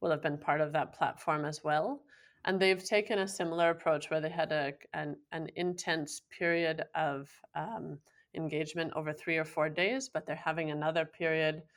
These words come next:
uh, coming up, I think, next week for a couple more days, and then another period in December, and then a final, they hope to have an in-person gathering, uh, sometime around March or April of next year, I believe.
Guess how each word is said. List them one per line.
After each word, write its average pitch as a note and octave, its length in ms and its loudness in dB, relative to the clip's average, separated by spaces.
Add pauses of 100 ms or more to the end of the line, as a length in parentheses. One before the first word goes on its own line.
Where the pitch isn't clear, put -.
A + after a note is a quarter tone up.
(440)
uh, C3+ 260 2 (100)
coming E3 320 0
up, D#3 140 -2 (140)
I D3+ 60 -4
think, D3 260 -8
next D#3+ 320 -4
week B3 280 -4
for F3 260 2
a E3 60 4
couple F3+ 320 -4
more F3 240 0
days, F3 520 2
and D#3+ 120 -4
then D3+ 100 -4
another F3+ 540 2 (360)
period F3 280 4
in D#3+ 120 0
December, A3+ 580 0
and F3 200 -2
then D#3+ 100 0
a D#3 60 -2
final, D#3 580 2 (200)
they D3+ 120 0
hope F#3 320 0
to F#3 60 -8
have D#3 220 -2
an C#3+ 80 -2
in-person C#3+ 500 -6
gathering, C#3+ 640 -2
uh, D3 200 -6
sometime D3 580 -6 (680)
around G3 260 6
March F3+ 260 6
or E3+ 100 -2
April E3+ 300 2
of D3 100 -2
next D3+ 320 -6
year, D#3+ 140 4
I C#3 100 2
believe. C3 400 -6